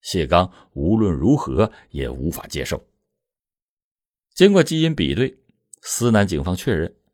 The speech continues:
二零零八年五月七日在乌江边上发现的那具女尸，正是谢刚的女儿谢芳。这下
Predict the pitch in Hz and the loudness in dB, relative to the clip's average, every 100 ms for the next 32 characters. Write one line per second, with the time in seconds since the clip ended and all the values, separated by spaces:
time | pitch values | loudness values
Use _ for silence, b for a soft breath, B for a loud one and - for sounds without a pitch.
0 | _ _ _ 151 143 113 117 117 120 123 | _ _ _ 4 6 6 6 4 2 0
1 | 107 92 80 95 90 123 127 107 76 B | 0 0 2 2 0 2 2 4 0 B
2 | _ 98 90 82 123 110 101 90 120 110 | _ 2 4 4 2 4 2 2 2 2
3 | 82 - - 92 90 90 78 107 113 - | 0 -2 2 2 2 0 2 4 4 2
4 | 113 90 71 69 - 170 170 b b b | 0 2 -2 -4 4 6 4 b b b
5 | - 123 139 80 73 85 67 - _ - | 0 4 4 2 -2 -2 -2 -4 _ -14
6 | - 90 69 64 78 78 69 67 53 57 | -4 -2 -2 -2 -4 -2 -2 -6 -8 -2
7 | 76 - _ _ - - 87 69 - 67 | 0 0 _ _ -16 -10 -8 -8 -6 -6
8 | - _ _ _ _ _ _ _ _ _ | -8 _ _ _ _ _ _ _ _ _
9 | _ _ _ _ - 160 120 131 - | _ _ _ _ 0 2 4 0 -2